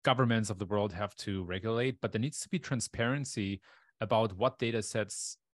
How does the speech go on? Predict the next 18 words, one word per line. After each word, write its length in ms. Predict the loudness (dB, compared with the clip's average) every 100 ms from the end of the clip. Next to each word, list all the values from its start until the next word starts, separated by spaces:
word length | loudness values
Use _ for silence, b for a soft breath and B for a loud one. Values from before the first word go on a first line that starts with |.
| -8
these 240 | -6 -2
models 400 | 0 2 0 -4
are 240 | -4 -4 -4
trained 440 | -4 -4 -4 -4
on. 280 | -6 -8 -12 -12
It's 180 | -2
not 160 | 0 2
just 260 | 2 0 0
Google 460 | 0 0 0 -4 b b b -4
that 180 | -4 -2
uses 280 | -2 -2 0
the 180 | 0 0
web 320 | 2 0 0
and, 180 | -6 -6
and 180 | -6
index 500 | -4 -4 -2 -4 -6
and 160 | -6 -4
rag 400 | -2 0 -2 -4